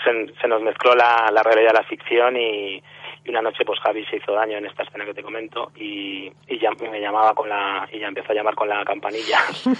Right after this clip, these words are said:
<laughs> a las tres de la mañana y, y, mm, y, bueno, nosotros, yo estaba en la habitación de al lado porque todo el equipo vivíamos en la misma casa. Eh, entonces oí la, la campanilla, iba a verle por la noche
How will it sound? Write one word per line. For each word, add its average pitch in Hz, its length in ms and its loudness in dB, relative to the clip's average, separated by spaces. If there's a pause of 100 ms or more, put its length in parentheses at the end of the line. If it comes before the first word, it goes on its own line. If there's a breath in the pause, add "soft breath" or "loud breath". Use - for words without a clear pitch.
(100)
<laughs> - 500 -6
a - 120 -2
las 117 160 2
tres 117 160 -2
de 123 60 4
la 117 100 6
mañana 120 560 2
y, - 40 -10 (220)
y, 110 40 -10 (260)
mm, 104 420 -10 (260)
y, 110 120 -16
bueno, 104 300 -4
nosotros, - 440 -10
yo 107 60 -10
estaba 107 240 0
en 104 380 -2
la 101 80 -4
habitación 101 400 -6
de 98 60 -8
al 104 40 -4
lado 113 120 2
porque 95 180 -10
todo 104 180 -6
el 98 240 -4
equipo 95 280 -10
vivíamos 98 340 -6
en 95 80 -10
la 92 80 -4
misma 92 340 -4
casa. - 260 -8 (760 loud breath)
Eh, 98 440 -8 (100)
entonces 107 260 -8 (220)
oí 107 180 -2
la, 107 460 0
la 113 100 -2
campanilla, 110 480 -2
iba 101 200 -4
a - 20 -4
verle 101 540 -6
por 104 100 -10
la 101 100 -2
noche 104 380 -12